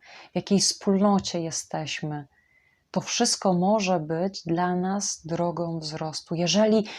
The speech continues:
tam właśnie w tych, tych rzeczach, tych małych, drobnych sprawach swojego życia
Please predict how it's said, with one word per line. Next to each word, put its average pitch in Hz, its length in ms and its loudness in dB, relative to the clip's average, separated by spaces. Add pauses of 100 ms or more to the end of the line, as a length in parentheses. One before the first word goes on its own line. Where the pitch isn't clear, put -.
(180)
tam 247 300 4
właśnie 220 440 2
w - 180 -10
tych, 208 600 0
tych 208 240 2
rzeczach, 208 460 2
tych - 220 -8
małych, 208 340 2
drobnych 196 460 2
sprawach 190 420 0
swojego 175 380 -2
życia 165 480 -4